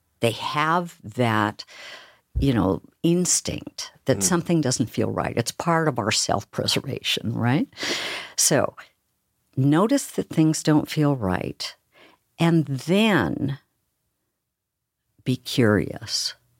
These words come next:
Speaker 1: What the heck is going on? Be able to ask questions. What is going on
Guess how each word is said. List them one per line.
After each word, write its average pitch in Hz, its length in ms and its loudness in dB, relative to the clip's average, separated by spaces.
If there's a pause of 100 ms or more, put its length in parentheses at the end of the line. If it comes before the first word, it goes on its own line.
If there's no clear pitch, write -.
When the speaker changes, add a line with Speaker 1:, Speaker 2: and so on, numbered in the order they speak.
(120)
Speaker 1:
What 185 200 0
the - 80 -10
heck 143 320 -4
is 131 140 -2
going 101 360 0
on? 90 360 0 (640)
Be 185 180 4
able 196 180 -2
to 143 120 -4
ask 120 280 -2
questions. - 760 -6 (260)
What 180 400 0
is 117 240 0
going 117 540 0 (140)
on 277 400 0